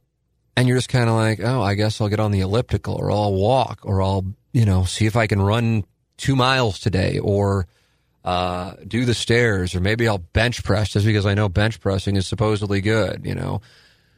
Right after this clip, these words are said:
And so what this book did, and I'd love to have Michael on, actually. Um, I listened to his podcast. Uh, here, here's, here are the two things,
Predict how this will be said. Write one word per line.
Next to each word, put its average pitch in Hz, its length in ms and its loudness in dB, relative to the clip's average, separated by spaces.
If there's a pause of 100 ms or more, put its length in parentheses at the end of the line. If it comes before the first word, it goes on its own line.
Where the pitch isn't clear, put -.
(220)
And 117 140 -2
so 123 220 0
what 110 300 -2
this 156 240 -2
book 120 340 -2 (160)
did, 92 360 -2
and 98 120 -8
I'd 165 140 -2
love 120 160 0
to 101 60 -6
have 92 180 -6
Michael 98 340 -4
on, 95 260 -2
actually. 95 500 -2 (140)
Um, 92 640 0 (360)
I 98 100 2
listened 104 260 0
to 95 40 2
his 92 120 0
podcast. 104 800 -2 (560)
Uh, 95 420 0 (260)
here, 123 220 2
here's, 151 360 2
here 131 220 2
are 160 40 2
the 143 80 -2
two 113 220 -2
things, - 540 -4